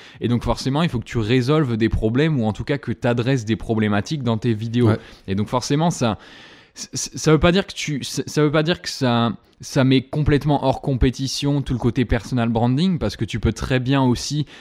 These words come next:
Speaker 1: faire des vidéos où t'amènes, tu vois, tu, tu, un petit peu comme on avait fait, comme, euh, quand on avait fait la série, euh,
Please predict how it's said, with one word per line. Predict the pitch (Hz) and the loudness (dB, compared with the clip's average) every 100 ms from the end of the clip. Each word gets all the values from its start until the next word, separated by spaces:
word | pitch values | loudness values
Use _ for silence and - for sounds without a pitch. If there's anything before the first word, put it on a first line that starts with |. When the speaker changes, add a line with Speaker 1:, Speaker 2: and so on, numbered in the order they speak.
| - | -8
Speaker 1:
faire | - 123 | -2 2
des | 123 | 2
vidéos | 117 120 139 | 2 4 4
où | 139 | 4
t'amènes, | - 135 135 139 123 | 2 2 4 4 2
tu | 113 | 2
vois, | 131 127 | 0 0
tu, | - 104 | -4 -10
tu, | - 104 101 101 - - | -4 0 2 0 -6 -8
un | - | -4
petit | 117 143 | -2 2
peu | 180 | 2
comme | 175 | 4
on | 143 | 4
avait | 131 131 | 4 4
fait, | - 151 147 | 2 2 2
comme, | 127 117 | 2 2
euh, | 110 107 | 4 2
quand | - 120 120 | 0 -2 0
on | 123 | 2
avait | 117 | 2
fait | 113 139 | 2 2
la | 120 | 0
série, | - 127 113 127 127 | 0 -2 0 2 2
euh, | 110 101 | 4 2